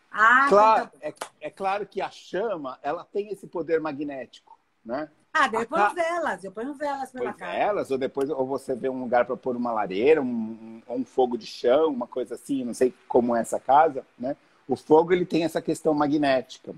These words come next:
Speaker 2: A
Speaker 1: Ah.
Speaker 2: casa, ela é muito ma-, ela é um campo magnético por causa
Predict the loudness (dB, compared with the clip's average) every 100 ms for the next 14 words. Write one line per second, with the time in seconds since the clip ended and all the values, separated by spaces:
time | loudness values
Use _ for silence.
0 | -18 _ _ _ -8 -6 4 6 6 2
1 | -4 -4 -2 -2 -4 -6 -10 -12 -12 -14
2 | -10 -4 0 2 2 0 -4 -6 -6 -8
3 | -10 -8 -6 -4 -6 -12 -14 -8 -6 0
4 | 0 0